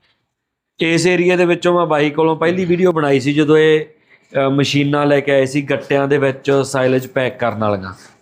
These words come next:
ਤੇ ਨਾਲ ਇਹ ਪਸ਼ੂ ਪਾਲਣ ਦਾ ਵੀ ਸ਼ੌਂਕ ਰੱਖਦੇ ਆ, ਜਿਹਦੇ ਕਰਕੇ ਘਰੇ ਕੁਛ ਮੱਝਾਂ ਜਿਹੜੀਆਂ ਉਹ ਤੁਸੀਂ ਦੇਖੋਗੇ ਚੰਗੇ ਦੁੱਧ ਵਾਲੀਆਂ ਹੀ ਹੁਣ ਤੱਕ ਰੱਖੀਆਂ ਤੇ ਅੱਜ ਇਹਨਾਂ ਦੇ ਵਿੱਚੋਂ ਇੱਕ ਇਹ ਮੱਝ ਇਹਨਾਂ ਨੇ ਵਿਕਾਊ ਕੀਤੀ ਹੈ।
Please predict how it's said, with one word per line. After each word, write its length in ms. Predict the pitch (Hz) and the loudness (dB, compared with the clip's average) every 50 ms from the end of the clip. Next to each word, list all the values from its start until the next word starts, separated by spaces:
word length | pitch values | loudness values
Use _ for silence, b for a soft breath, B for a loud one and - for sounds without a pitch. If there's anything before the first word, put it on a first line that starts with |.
| _ _ _ _ _ _ _ _ _ _ _ _ _ _ _ _ | _ _ _ _ _ _ _ _ _ _ _ _ _ _ _ _
ਤੇ 100 | - 180 | 0 0
ਨਾਲ 340 | 170 165 160 165 175 185 202 | 2 2 2 2 0 2 2
ਇਹ 60 | 208 | 0
ਪਸ਼ੂ 300 | 202 202 190 170 160 170 | 0 0 -2 -2 0 -2
ਪਾਲਣ 300 | 165 175 175 170 175 175 | 0 0 0 0 0 0
ਦਾ 120 | 175 180 180 | 0 0 -2
ਵੀ 100 | 185 180 | -2 -2
ਸ਼ੌਂਕ 320 | 143 165 151 147 147 139 | -2 -2 -2 -2 -2 -2
ਰੱਖਦੇ 300 | 151 151 147 147 151 170 | -2 -2 -2 -2 -2 -2
ਆ, 20 | 170 | -2
ਜਿਹਦੇ 240 | 160 165 160 175 | -2 0 0 0
ਕਰਕੇ 300 | 165 170 160 151 - 160 | 0 -2 -2 -2 -4 -4
ਘਰੇ 340 | 147 - 151 143 131 131 131 | -2 0 0 0 2 0 0
ਕੁਛ 240 | 131 143 139 107 131 | 0 -2 -2 -2 -2
ਮੱਝਾਂ 400 | 135 139 147 143 165 160 156 147 | -4 -4 -2 -2 -2 -2 0 0
ਜਿਹੜੀਆਂ 220 | 139 139 139 139 139 | 0 -2 -2 0 -2
ਉਹ 120 | 139 135 | -2 0
ਤੁਸੀਂ 180 | 131 139 135 123 | 0 0 0 0
ਦੇਖੋਗੇ 600 | 127 123 127 - 131 131 131 135 135 131 127 - _ b b b b b b b - | -2 -4 -2 -2 -2 -2 0 0 0 -2 -4 -8 _ b b b b b b b -4
ਚੰਗੇ 340 | 170 175 185 185 214 208 | -2 0 2 2 2 2
ਦੁੱਧ 220 | 196 202 208 202 220 | 2 0 0 0 0
ਵਾਲੀਆਂ 240 | 208 208 202 190 190 | 0 2 2 2 0
ਹੀ 60 | 175 | 0
ਹੁਣ 180 | 170 160 147 | 0 -2 -2
ਤੱਕ 180 | - 156 147 147 | -4 -4 -4 -2
ਰੱਖੀਆਂ 420 | 143 135 - - 131 139 147 156 | -4 -4 -4 -4 -4 -2 -2 -2
ਤੇ 180 | 151 165 160 156 | -2 -2 -2 -2
ਅੱਜ 120 | 151 143 | -2 -4
ਇਹਨਾਂ 360 | 165 170 190 180 165 175 185 180 | -4 -4 -4 -2 -2 0 0 0
ਦੇ 100 | 170 151 | 0 0
ਵਿੱਚੋਂ 520 | 143 139 139 - 143 143 143 143 147 147 - _ _ _ _ _ _ _ _ - | 0 -2 -2 0 0 2 2 0 -2 -4 -10 _ _ _ _ _ _ _ _ -4
ਇੱਕ 240 | 185 160 160 165 170 | -4 -4 -2 -2 -2
ਇਹ 80 | 165 | -2
ਮੱਝ 260 | 147 151 160 160 160 170 | 0 0 -2 -2 -2 -2
ਇਹਨਾਂ 200 | 160 160 160 156 | -2 0 0 0
ਨੇ 80 | 160 | 0
ਵਿਕਾਊ 400 | 156 151 147 143 135 131 135 131 | 0 0 0 0 0 2 2 0
ਕੀਤੀ 440 | 123 - 120 - - - 101 98 95 | -2 -4 -8 -8 -6 -4 -4 -4 -4
ਹੈ। 120 | 87 - | -6 -12